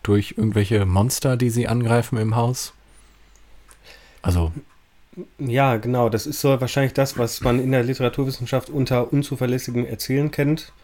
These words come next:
Speaker 1: Genau.
Speaker 2: Kein unumstrittenes Konzept, ähm, weil das würde ja davon ausgehen, dass es irgendwie auch zuverlässiges Erzählen gibt und so weiter und so fort.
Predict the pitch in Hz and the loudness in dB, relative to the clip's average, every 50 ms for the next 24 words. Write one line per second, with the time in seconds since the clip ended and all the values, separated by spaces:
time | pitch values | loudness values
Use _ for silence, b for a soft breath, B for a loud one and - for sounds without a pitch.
0 | b b b - 110 92 82 - - - - 127 123 123 123 135 165 165 156 165 | b b b 0 0 0 0 -4 -8 -4 0 2 4 4 2 4 6 8 10 10
1 | 175 147 139 - - - - 123 - 147 139 139 - - - 135 127 - 156 156 | 10 10 6 4 6 8 8 8 8 6 4 2 2 2 0 0 0 2 -2 -2
2 | 156 - - - - - - 135 123 120 120 123 120 120 113 120 113 110 117 - | -2 -4 -12 -12 -12 -10 -6 -2 -2 0 0 0 -2 -2 -2 -4 -4 -4 -6 -6
3 | - 131 117 120 117 117 113 120 120 - - - 180 - - 139 - - 127 117 | -4 -2 0 2 2 2 2 0 -2 -2 -2 -6 -4 -4 -6 -8 -6 -4 -2 -2
4 | 117 - 131 120 - - 131 123 120 110 - 120 - - 110 107 101 - - 143 | -2 -2 -4 -6 -4 -4 -4 -4 -4 -4 -4 -6 -6 -4 -6 -6 -6 -6 -6 -6
5 | 127 - 143 120 127 123 - 117 120 117 - - 107 - - 127 123 123 120 123 | -4 -4 -4 -4 -4 -6 -6 -8 -8 -8 -8 -10 -8 -4 -2 -2 0 0 -2 -4
6 | 117 - - - 107 110 123 - - - b b b b b b b b b b | -6 -10 -10 -8 -6 -6 -6 -6 -10 -18 b b b b b b b b b b
7 | - 127 113 117 117 120 - - - 110 98 - 101 - - 123 120 135 156 - | -2 2 4 4 4 4 4 -2 -8 -8 -6 -8 -8 -2 0 2 2 2 0 -2
8 | - | -8